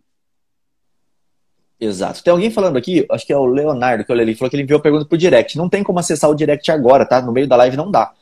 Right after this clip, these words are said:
Então, se não mandou na caixinha de perguntas, fica difícil pra, até pra gente pegar a pergunta de vocês aqui na sistemática. Porque, é, o, o comentário, ele passa, a gente acaba esquecendo de olhar, e eu tô dando prioridade pra caixinha mesmo.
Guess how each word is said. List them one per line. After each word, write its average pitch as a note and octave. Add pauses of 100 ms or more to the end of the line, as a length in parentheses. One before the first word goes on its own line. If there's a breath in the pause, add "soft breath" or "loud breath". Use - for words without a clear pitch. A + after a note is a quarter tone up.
(120)
Então, C3
se D3
não D#3+
mandou G#3
na F3
caixinha D3+
de C#3
perguntas, C3+
fica D#3+
difícil F3
pra, F3
até F#3+
pra G3
gente G3
pegar - (140)
a C3+
pergunta D3
de D3
vocês D#3
aqui E3+
na D3
sistemática. C#3+ (360)
Porque, C#3
é, G#2+
o, C3+
o -
comentário, D3+
ele D3+
passa, D3+
a A#2+
gente A#2+
acaba D3
esquecendo B2+
de A2+
olhar, A#2 (380 soft breath)
e B2
eu D3
tô E3+
dando E3+
prioridade D#3
pra E3
caixinha F#3
mesmo. G2